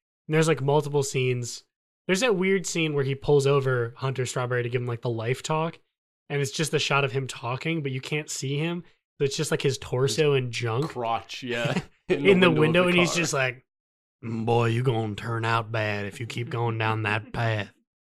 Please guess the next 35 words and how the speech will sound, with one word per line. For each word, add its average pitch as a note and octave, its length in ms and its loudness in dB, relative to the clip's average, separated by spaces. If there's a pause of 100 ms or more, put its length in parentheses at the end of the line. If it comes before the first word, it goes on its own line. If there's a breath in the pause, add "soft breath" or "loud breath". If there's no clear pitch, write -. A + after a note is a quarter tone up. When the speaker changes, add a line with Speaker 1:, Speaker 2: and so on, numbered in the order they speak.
(320)
Speaker 1:
And D#3 100 -2
it's C#3+ 120 -6
like, D#3+ 180 0
this G#3+ 220 2
is F3 160 0
just D3 260 0
very D3+ 400 2
odd. A2+ 420 -4 (500)
This C#3+ 100 -8
is C#3 80 -4
very D3 280 2
overt. C3 500 2
And D3+ 140 0
I E3+ 60 6
was F3+ 140 0 (280 soft breath)
expecting, G3 560 0
I D3+ 40 4
was C#3 80 2
like, C3 140 -2
"This D#3 180 0
is C3 160 -2
gonna C3 220 0
be B2+ 160 0
Matthew A#2 360 -6
McConaughey." A2+ 560 -6 (300)
Certainly. F3 800 -2
Speaker 2:
<laughs> - 40 -20 (140)
Speaker 1:
And C4+ 120 -2
it D4 100 0
wasn't. G#3 480 2
It's D#3 200 4
like F3 220 4
the D#3+ 120 6
role A3 200 8
was C3+ 220 2